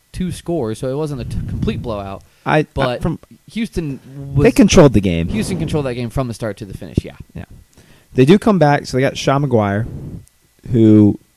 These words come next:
Speaker 2: actually played better than I thought he would. You know, replacing Jameis, like, he
Speaker 1: Yeah.
Speaker 2: wasn't. He's not Jameis, but he's not a bad option necessarily.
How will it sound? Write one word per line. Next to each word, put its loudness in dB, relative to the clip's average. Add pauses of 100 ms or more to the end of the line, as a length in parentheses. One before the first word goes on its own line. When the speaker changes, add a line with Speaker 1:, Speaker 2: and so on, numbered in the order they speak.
(140)
Speaker 2:
actually 4
played 6
better 6
than 4
I 0
thought 2
he 6
would. 4 (640)
You 0
know, 0
replacing 2
Jameis, 2
like, -4
he 0
Speaker 1:
Yeah. 2
Speaker 2:
wasn't. 0 (140)
He's -2
not 2
Jameis, 4
but 2
he's 2
not 0 (720)
a 0
bad 2
option -2
necessarily. -2